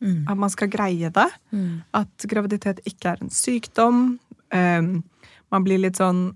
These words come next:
Speaker 2: eh, interkulturell og snakker om andre land hvor det ikke er en mulighet, at vi er så heldige,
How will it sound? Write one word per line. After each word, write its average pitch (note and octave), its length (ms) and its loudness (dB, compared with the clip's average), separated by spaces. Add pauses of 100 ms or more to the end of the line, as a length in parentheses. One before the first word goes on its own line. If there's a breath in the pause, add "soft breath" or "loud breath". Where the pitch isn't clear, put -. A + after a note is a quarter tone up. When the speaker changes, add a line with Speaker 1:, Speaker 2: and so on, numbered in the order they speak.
(140)
Speaker 2:
eh, F#3 300 -2
interkulturell F#3+ 840 0
og F#3+ 60 0
snakker F#3+ 340 -2
om F#3 120 2
andre F#3 340 0
land F3+ 300 0
hvor F3+ 180 0
det F3 220 0
ikke - 120 -6
er F3+ 80 -2
en F#3+ 100 2
mulighet, G#3+ 600 2
at F#3 120 -6
vi F#3 100 -2
er F#3 60 -2
så F3+ 160 -2
heldige, G3+ 800 2